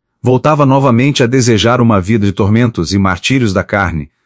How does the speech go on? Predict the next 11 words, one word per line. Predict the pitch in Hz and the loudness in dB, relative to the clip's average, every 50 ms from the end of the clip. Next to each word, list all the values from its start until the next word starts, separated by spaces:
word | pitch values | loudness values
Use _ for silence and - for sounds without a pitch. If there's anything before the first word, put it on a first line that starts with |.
| _ _ _ | _ _ _
sonho | - - - 147 160 156 131 | -2 0 0 2 2 2 0
que | - 135 | 0 -4
esquecera | 127 - - 131 - - 147 147 139 | -2 -2 -2 -2 0 0 0 0 0
por | 127 - 131 127 | 0 0 0 2
algum | 113 110 95 101 120 123 120 107 | 2 2 2 2 2 2 0 0
tempo | - 127 139 156 143 - 113 | 0 0 0 0 0 0 0
no | 104 107 | 2 2
entretenimento | 110 101 - 107 95 - 113 110 107 101 104 110 110 101 - | 2 0 0 -2 0 0 0 2 2 2 2 2 0 0 0
do | 104 101 101 | -2 -2 -2
culto | - - 123 127 127 - 135 | -2 -2 -2 -2 -2 -2 0
divino, | 117 120 107 90 101 110 123 131 139 151 | 0 0 0 0 0 2 2 2 2 0